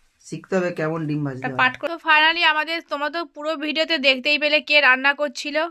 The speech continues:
Speaker 1: তার জন্য একটু কমেন্টে বলে দাও, আমাকে thank you বলে দাও। তুমি thank you বলো যে বানিয়েছি, ঠিক আছে?
Speaker 2: সেই thank you।
Speaker 1: আর দেখো
Speaker 2: নাকি
Speaker 1: just
Speaker 2: ওই সব রান্না
Speaker 1: কেমন
Speaker 2: করেছে।
Speaker 1: লাগছে দেখো ডেকোরেশনটা।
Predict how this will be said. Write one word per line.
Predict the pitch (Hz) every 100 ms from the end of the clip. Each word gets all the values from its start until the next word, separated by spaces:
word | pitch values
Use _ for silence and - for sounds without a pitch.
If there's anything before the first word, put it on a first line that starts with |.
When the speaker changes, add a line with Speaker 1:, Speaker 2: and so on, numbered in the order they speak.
| -
Speaker 1:
তার | 170
জন্য | 175 226
একটু | 226
কমেন্টে | 214 202 208
বলে | 202 185
দাও, | 190
আমাকে | 190
thank | - 165 160
you | 170
বলে | 175
দাও। | 175
তুমি | - _ _ 160 185
thank | 180 180
you | 196
বলো | 196 190
যে | 202
বানিয়েছি, | 143 143 139 -
ঠিক | 151
আছে? | 160
Speaker 2:
সেই | 175 330 294 - _ _ -
thank | 269 269 262
you। | 294 330 381 - _ -
Speaker 1:
আর | 165
দেখো | 156 175 262
Speaker 2:
নাকি | 269 302
Speaker 1:
just | 294
Speaker 2:
ওই | 294 311
সব | 311 311
রান্না | 285 285
Speaker 1:
কেমন | 302 302 302
Speaker 2:
করেছে। | 233 220
Speaker 1:
লাগছে | 180 175 180 180 233
দেখো | 233 214
ডেকোরেশনটা। | 185 185 220 208 220 208 165